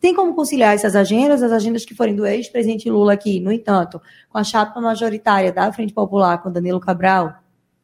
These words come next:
Tereza Leitão, Luciana Santos, vocês conseguem estar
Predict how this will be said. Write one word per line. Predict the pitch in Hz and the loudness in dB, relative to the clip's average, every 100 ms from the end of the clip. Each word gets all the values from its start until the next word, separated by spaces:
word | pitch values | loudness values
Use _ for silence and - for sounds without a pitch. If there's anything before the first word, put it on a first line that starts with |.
| _ _ _ _ | _ _ _ _
Tereza | - 190 185 | 0 2 4
Leitão, | 180 180 190 | 2 2 0
Luciana | 180 175 190 175 | 0 -4 -4 -2
Santos, | 170 185 185 - - - - - _ | -2 0 -2 -4 -14 -20 -20 -20 _
vocês | 214 233 226 | 0 0 0
conseguem | - 233 - 220 233 220 190 196 | 2 2 4 4 4 2 0 0
estar | 190 208 | 0 0